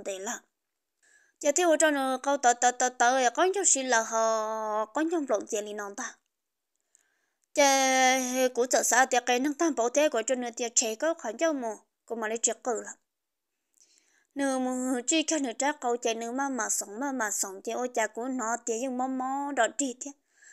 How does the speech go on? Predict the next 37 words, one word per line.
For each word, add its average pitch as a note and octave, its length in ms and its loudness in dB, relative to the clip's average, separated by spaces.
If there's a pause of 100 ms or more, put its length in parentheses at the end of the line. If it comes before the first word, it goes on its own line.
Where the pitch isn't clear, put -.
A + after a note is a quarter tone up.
(160)
Ta D#4 100 4
chỉ D4 160 8
những D4 160 2
chỉ C4 220 4
mà C4+ 280 0
bảo C4+ 200 0
đi A#3+ 120 -2
lỡ A#3+ 140 4
hại A#3+ 260 -2
nữa. B3 100 -8 (840)
Mà D4 140 0
mà D4 280 4
ở C4+ 80 4
đó C4+ 340 4
đi C4+ 180 6
thế D4 180 2
rồi B3+ 140 4
giống C4+ 200 4 (760)
nhớ D4 200 2
thằng B3+ 160 -8
nó A#3 160 -2
thì A3+ 100 -4
cũng A3 200 -6
nhưng C4+ 380 -6 (600)
xã G#3 180 -2
sĩ C#4 220 4
qua C4+ 260 6
thế C#4+ 140 -2
này A#3+ 160 -2
giống C4 200 -2
mà D#4 80 -2
cũng G#3 180 -8
thật - 220 -6
sợ - 140 -2
ấy, - 180 0
cũng A3 200 -8
lúc D#4 680 -2